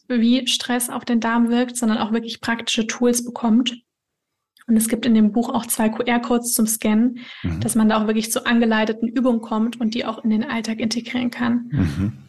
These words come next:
Speaker 1: Und das sind Übungen, ähnlich wie wir das auch mit der T M haben, sondern das wirklich auch Atemtechniken und Co., die man immer in der Hand hat und die
Speaker 2: Mhm.
Speaker 1: man, ähm, integrieren kann und die man eben auch in stressigen Situationen dann auch wunderbar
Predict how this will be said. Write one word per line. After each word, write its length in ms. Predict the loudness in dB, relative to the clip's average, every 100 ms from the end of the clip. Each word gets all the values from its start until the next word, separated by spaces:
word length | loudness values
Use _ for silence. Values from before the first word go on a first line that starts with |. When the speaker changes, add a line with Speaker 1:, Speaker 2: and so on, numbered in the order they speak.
| _
Speaker 1:
Und 160 | 2 2
das 120 | 4
sind 260 | 4 4 2
Übungen, 840 | 2 2 4 6 6 4 0 -8 -18 _ _
ähnlich 360 | 0 4 4 4
wie 120 | 2
wir 80 | 4
das 220 | 2 0
auch 60 | 2
mit 120 | 4
der 120 | 4
T 100 | 0
M 220 | 0 2
haben, 140 | 4 4
sondern 140 | 4
das 160 | 2 0
wirklich 300 | -4 -4 -4
auch 220 | -6 -2
Atemtechniken 640 | 0 2 0 0 0 2 2
und 160 | 0
Co., 240 | 0 2 4
die 140 | 4
man 160 | 4 4
immer 240 | 4 4
in 80 | 4
der 220 | 2 0
Hand 280 | 0 -2 -4 -12
hat 400 | -6 -4 -4 -4
und 140 | -2 2
die 60 |
Speaker 2:
Mhm. 60 | 4
Speaker 1:
man, 340 | 6 6 4 0 -10 -16 -8 0
ähm, 180 | 2
integrieren 540 | 4 2 -2 0 2 2
kann 200 | 2 2
und 100 | 4
die 100 | 4
man 160 | 2
eben 180 | 2 2
auch 160 | 0 -2
in 60 |
stressigen 520 | -4 -2 -2 0 2 0
Situationen 760 | 0 -4 -4 -2 0 2 2
dann 120 | 0
auch 180 | -2 -2
wunderbar 640 | 2 2 2 0 0 -2